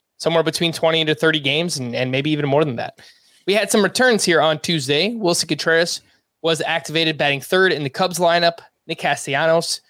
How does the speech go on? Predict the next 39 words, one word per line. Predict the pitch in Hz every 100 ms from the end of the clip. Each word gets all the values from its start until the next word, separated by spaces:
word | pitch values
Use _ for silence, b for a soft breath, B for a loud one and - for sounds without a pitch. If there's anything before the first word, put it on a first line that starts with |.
| _ _ _
was | 151 147 147 139
activated | - 165 - 151
for | - 135
the |
Phillies. | - 202 214 208
He | 156
was | 135
batting | 135 123
sixth. | 127 220 233 - _ -
And | 139 143 -
Eugenio | 202 214 185 190 160
Suarez | - 160 202 214 131 120
was | 120
back | 113 139 -
with | 127
the |
Mariners, | 131 151 160 160 160 - b b _ -
uh, | 120
batting | 123 143 143
cleanup | - 160 143
for | - 127
them. | 156 - _ _ _ _ _ _
Trevor | - 220 196
Story | - 196 196 190 185
is | 170 160 151
aiming | 170 170 160
to | -
return | 151 - 170 170 165 - _ _ -
for | 180
the | 156
Red | 156 151
Sox | 151 143 - -
final | - 202 165
series | - 170 170 165 -
against | 139 135 -
the | 127
Rays | 143 151 143 135
next | 131 -
week, | 196 -